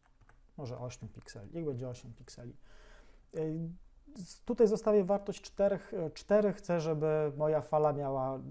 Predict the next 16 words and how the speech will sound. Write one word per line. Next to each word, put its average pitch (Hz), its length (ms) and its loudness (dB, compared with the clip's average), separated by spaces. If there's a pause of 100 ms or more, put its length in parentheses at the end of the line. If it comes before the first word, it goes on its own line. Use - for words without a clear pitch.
łącznie 147 340 -6
cztery 214 340 2
fale. 220 380 2 (360)
Jeśli 170 200 -2
zwiększę, 151 440 -2
to 147 100 0
zacznie 143 300 -4
wyglądać 135 460 -4
za 123 180 -4
bardzo 139 360 0
jak, 123 380 -10
jak - 140 -14
taka 151 200 -8
fala 165 320 -2
właściwie 151 380 -4
dźwiękowa. 139 680 -2